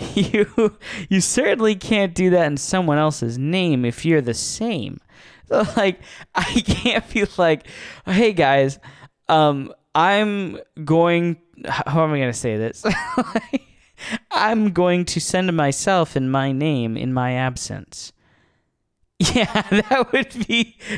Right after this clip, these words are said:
<laughs> "I, Paul, am leaving, but me, who I will send in my name, will be here." <laughs> That doesn't make any sense. It doesn't work. <laughs> And so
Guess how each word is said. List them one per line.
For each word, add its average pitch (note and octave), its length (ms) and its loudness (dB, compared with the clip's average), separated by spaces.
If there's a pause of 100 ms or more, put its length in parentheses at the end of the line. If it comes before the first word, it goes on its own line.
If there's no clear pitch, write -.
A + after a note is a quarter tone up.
(180)
<laughs> - 400 0
"I, - 200 4
Paul, E3 640 0 (440)
am D#3 300 0
leaving, G#3+ 460 -4 (120)
but D3+ 200 0
me, F#3+ 500 0 (300)
who F#3+ 260 2
I E3 120 4
will D#3 120 2
send E3+ 260 -2
in C#3+ 120 0
my C3 180 2
name, D#3+ 300 0
will B2 100 -2
be B2 220 -2
here." G3 760 -2
<laughs> - 160 -8
That A3+ 380 0
doesn't G#3+ 340 0
make D#3 360 -4
any B2 180 -12
sense. - 540 -2 (320)
It C3+ 80 -14
doesn't C3 340 0
work. - 680 -2 (1500)
<laughs> C4+ 320 -2
And C#4 140 2
so C4 360 2